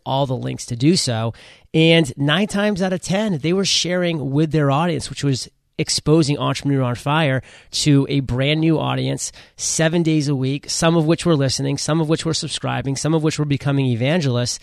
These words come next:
And that was the snowball effect that just didn't stop. And if I had done it once a week, like you, uh, shared earlier, you know, I would have had you know, <laughs> such less number of people. I mean, fifty people,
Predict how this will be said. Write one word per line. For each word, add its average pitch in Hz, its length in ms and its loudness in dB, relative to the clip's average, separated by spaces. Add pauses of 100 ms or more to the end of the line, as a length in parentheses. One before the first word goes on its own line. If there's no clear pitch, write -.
(420)
And 156 240 4 (120)
that 160 220 2
was 151 200 2
the 143 80 -2
snowball 147 520 2
effect 123 340 -6
that 120 120 -6
just 123 320 -4
didn't 117 160 -6
stop. 143 400 -2
And 131 80 -4
if - 100 -8
I 139 280 -4 (280)
had 143 160 -2
done 143 160 4
it 139 80 0
once 139 300 0
a 139 40 2
week, 143 320 2
like 143 240 -2
you, 135 360 2
uh, 123 220 -4 (120)
shared 139 400 -2
earlier, 147 380 0
you 160 80 0
know, 139 100 0
I 135 80 -2
would 131 160 0
have 139 200 -2
had 135 420 -4 (380)
you - 80 -8
know, 139 160 -2
<laughs> 160 600 -6
such - 640 -4
less 165 500 -2
number 147 380 0
of 131 80 -6
people. 180 280 -4
I 131 60 0
mean, 131 160 -2
fifty 170 380 -4
people, 127 460 -2